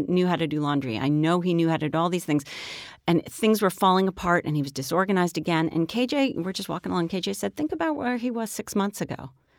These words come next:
And it was like, <laughs> you know, all of a sudden the sky broke open and the sun came back out. And that's what I love about her. The way she talks about parenting is, you know, it's so easy to get so deep in the weeds. It's so easy to get negative. But what if we thought about it this way?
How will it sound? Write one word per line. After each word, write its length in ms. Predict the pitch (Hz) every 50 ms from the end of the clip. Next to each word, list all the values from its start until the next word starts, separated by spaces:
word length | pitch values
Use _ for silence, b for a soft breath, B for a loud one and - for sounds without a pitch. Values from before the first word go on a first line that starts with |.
| b b b b b b b b b b _ _ _ _ - -
And 100 | 180 185
it 40 |
was 160 | 156 165 - 165
like, 260 | 156 147 139 - _ _ _ _ _ _ -
<laughs> 720 | - - - - - - 123 120 - - - - - - 190
you 120 | 208 202
know, 120 | 190 175 165
all 60 | 165
of 80 | 170 180
a 20 |
sudden 280 | 196 185 160 160 170 160
the 60 | 160
sky 320 | 156 - - 151 151 165
broke 260 | 151 160 160 160 143
open 260 | 170 156 147 160 156 160
and 100 | 151 156
the 60 | 156
sun 300 | - - - 151 160 170
came 180 | - 160 147 151
back 220 | 151 160 160 156 -
out. 240 | 185 202 202 185
And 160 | 170 156 139 B B B B B B
that's 200 | - 196 196 -
what 100 | 220 180
I 60 | 165
love 200 | 156 156 156 151 156
about 260 | 151 143 139 127 - _ _ _ _
her. 240 | - 170 - 180 -
The 160 | 160 - 175
way 500 | 165 156 151 - - 185 185 175 170 170 170
she 420 | 165 - - - 170 165 170 170
talks 280 | - - 147 135 - -
about 200 | - 143 131 -
parenting 520 | 170 165 156 160 170 160 160 139 143 143
is, 160 | 139 139 135 B B B B B B B B B -
you 100 | 208 190
know, 140 | 180 170 160
it's 140 | 151 - -
so 220 | - 196 185 180
easy 160 | 180 170 170
to 60 | 156
get 160 | 143 170 - -
so 120 | - 170
deep 240 | 156 151 156 151 -
in 60 | 156
the 80 | 156 156
weeds. 260 | 151 147 147 139 135
It's 160 | 143 131 -
so 160 | - 185 165 160
easy 160 | 156 156 160
to 60 | 160
get 180 | 170 165 - -
negative. 500 | 170 170 165 160 170 160 151 143 147 -
But 140 | 156 -
what 160 | - 165 196 196
if 100 | 208 -
we 80 | 202 190
thought 200 | - 175 156 151
about 220 | 139 139 127 123
it 100 | 123 123
this 200 | - 123 123 -
way? 240 | - 156 - - -